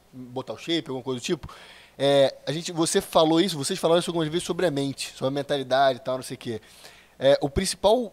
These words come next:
é, combustível de um bodybuilder, além do pensamento, também é muita disciplina, né? Então, assim, como é que você faz pra manter toda essa tua ordem? Porque, porra, você, graças a Deus, você tem um empresário, você tem a sua imagem e tal,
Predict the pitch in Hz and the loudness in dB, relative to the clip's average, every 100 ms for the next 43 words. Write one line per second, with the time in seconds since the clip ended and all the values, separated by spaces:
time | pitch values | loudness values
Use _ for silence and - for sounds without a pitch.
0 | - 147 147 143 143 135 127 123 117 - | -2 2 4 4 4 4 4 2 0 -2
1 | - 170 156 - 170 139 131 123 120 202 | -2 2 0 0 -2 -2 -4 -6 -6 0
2 | 180 165 139 170 202 143 - 143 151 190 | 4 4 4 -2 -2 -2 2 2 2 0
3 | 175 165 151 147 151 190 - 170 185 185 | -2 -6 -6 -4 -4 -4 -4 -4 -4 -4
4 | 202 214 - 214 175 131 123 - _ _ | -8 -8 -8 -6 -4 -4 -8 -14 _ _
5 | _ _ _ _ _ _ _ _ _ _ | _ _ _ _ _ _ _ _ _ _
6 | 143 139 202 202 160 - 190 233 240 220 | -4 2 2 2 -4 0 2 2 0 -2
7 | 226 - 202 196 196 - 190 180 160 - | 0 0 0 4 2 2 -2 0 -2 -2
8 | 190 185 - 220 226 214 196 190 170 185 | 0 0 -2 -4 -2 -4 -2 0 2 2
9 | 180 180 175 190 165 180 135 117 127 - | 0 -4 -8 -8 -4 0 0 -2 -6 -4
10 | 165 143 120 139 135 147 131 127 151 147 | -2 -4 -2 -2 0 -4 -6 -6 -6 -6
11 | 139 156 165 143 151 135 151 131 147 165 | -2 -2 -2 -6 -12 -12 -10 -4 0 0
12 | 147 160 170 | 2 2 2